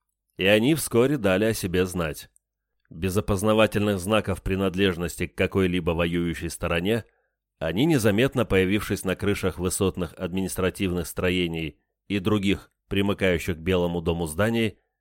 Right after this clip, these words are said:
начали прицельно стрелять по солдатам, милиционерам, зевакам и просто жителям окрестных домов, которые из-за острой необходимости вынужденно оказались на улице.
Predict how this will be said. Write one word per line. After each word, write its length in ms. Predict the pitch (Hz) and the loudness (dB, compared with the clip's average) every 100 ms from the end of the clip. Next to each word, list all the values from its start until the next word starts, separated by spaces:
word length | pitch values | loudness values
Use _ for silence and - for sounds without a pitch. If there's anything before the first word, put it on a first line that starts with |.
| _ _ _ | _ _ _
начали 460 | 82 110 131 143 139 | -2 0 0 0 0
прицельно 540 | 101 92 110 120 123 | 0 2 2 4 2
стрелять 460 | - 98 98 95 - | 0 0 2 2 2
по 80 | |
солдатам, 680 | 87 87 85 101 110 113 104 - _ _ | -4 -2 0 0 0 0 -2 -6 _ _
милиционерам, 920 | 92 92 87 - 80 95 117 120 110 - _ _ | -2 0 0 -2 -2 0 2 2 0 -6 _ _
зевакам 760 | 82 82 85 104 117 120 110 - _ _ _ _ | -10 -4 0 0 2 0 0 -4 _ _ _ _
и 120 | 90 | -4
просто 460 | 78 95 151 - 104 | 0 4 4 4 2
жителям 440 | 95 135 131 98 | 2 0 0 2
окрестных 460 | 92 95 92 92 82 | 0 0 0 -2 -4
домов, 420 | 80 87 120 - _ _ _ _ _ _ | -4 -2 -2 -4 _ _ _ _ _ _
которые 440 | - 120 131 139 123 | -8 0 4 4 4
из-за 380 | 117 98 110 | 0 4 6
острой 260 | 113 - 95 | 6 4 0
необходимости 880 | 95 90 95 90 123 113 - 120 104 _ _ _ | 0 0 -2 0 0 0 0 0 0 _ _ _
вынужденно 760 | 87 82 120 143 110 120 123 87 | -6 2 6 6 4 2 2 2
оказались 540 | 78 82 87 82 78 | 0 -2 0 -2 -2
на 120 | 95 | 0
улице. 540 | 98 90 78 - 78 | 2 2 -2 -4 -6